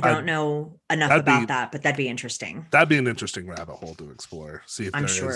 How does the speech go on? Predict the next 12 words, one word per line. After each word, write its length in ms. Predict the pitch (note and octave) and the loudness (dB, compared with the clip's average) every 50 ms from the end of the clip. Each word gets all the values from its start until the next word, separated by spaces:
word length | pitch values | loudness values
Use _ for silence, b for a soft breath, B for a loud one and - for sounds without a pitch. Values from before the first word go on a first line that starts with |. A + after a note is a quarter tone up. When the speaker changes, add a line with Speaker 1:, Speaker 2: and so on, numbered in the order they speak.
| A#2 G2+ | -4 -6
Speaker 1:
some 260 | - - A2 G#2 G2 | -6 -8 -10 -10 -10
connection 560 | - G#2+ F2 E2 E2 - - - E2 D2+ D#2 | -10 -10 -10 -10 -10 -12 -12 -12 -12 -14 -16
there. 220 | D2+ D2+ D#2 D2+ - _ - | -16 -16 -18 -20 -20 _ -6
Speaker 2:
Yeah, 500 | D3 D3 C#3+ C#3 C#3+ C#3 C3+ B2 A#2 A#2 | -2 0 2 4 4 4 4 2 2 0
yeah, 200 | A#2+ C3 C3+ C3+ | -2 -2 -2 -2
yeah, 200 | C3+ C3 B2+ B2 | 0 -2 -2 -2
yeah. 420 | A#2+ A#2 B2 C#3 C3 G2 - - - - _ _ - | -2 0 0 0 0 -2 -4 -8 -14 -18 _ _ 0
I 640 | F3+ C#4 D#4 E4+ E4+ C4 G3+ F3+ F#3+ G#3+ A#3 B3 A#3 - - | 2 4 6 6 6 6 4 4 2 2 0 -2 -4 -6 -10
wonder 720 | E3 E3+ F3+ F3 E3 D#3+ D#3+ D3 C#3+ D3+ F#3+ A3 B3+ - _ | -6 -2 -2 -2 0 0 0 0 0 0 -2 -2 -4 -6 _
if 440 | - D3 C#3+ D3+ - - - - - - | -2 -2 -2 -2 -4 -8 -14 -16 -12 -8
social 480 | - - - G3 F#3+ F#3 - - F3+ F3 | -4 -2 0 0 0 0 -2 -2 -4 -4
media 800 | E3+ E3+ F3 F3 F3 F3+ D#3+ D3+ C#3+ C#3+ C#3+ C#3+ E3 F3+ E3 - | -2 -2 -2 -2 0 0 2 2 2 2 0 -2 -4 -6 -10 -14